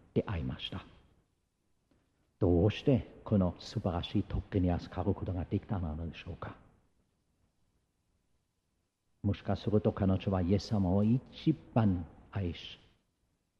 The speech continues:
イエス様に一番全てを捧げ尽くしていたので、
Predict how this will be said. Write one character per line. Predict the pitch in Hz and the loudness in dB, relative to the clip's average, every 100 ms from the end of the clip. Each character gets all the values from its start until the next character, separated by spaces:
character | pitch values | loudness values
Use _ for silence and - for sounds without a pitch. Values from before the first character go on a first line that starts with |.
| _ _ _ _ | _ _ _ _
イ | 123 | 8
エ | 127 | 10
ス | |
様 | 139 123 | 12 12
に | 117 117 | 10 8
一 | 147 - 175 | 2 4 2
番 | 170 - 147 131 | 2 4 8 8
全 | - - 151 180 | 6 4 8 8
て | 156 | 8
を | 127 | 4
捧 | - 107 - 101 | 4 -2 0 2
げ | 101 | 2
尽 | - | 0
く | - 101 | -2 -2
し | - | 0
て | 101 | -2
い | |
た | 90 85 - - - _ - | 0 -4 -4 -18 -20 _ 0
の | 98 | 0
で、 | 101 113 | 4 4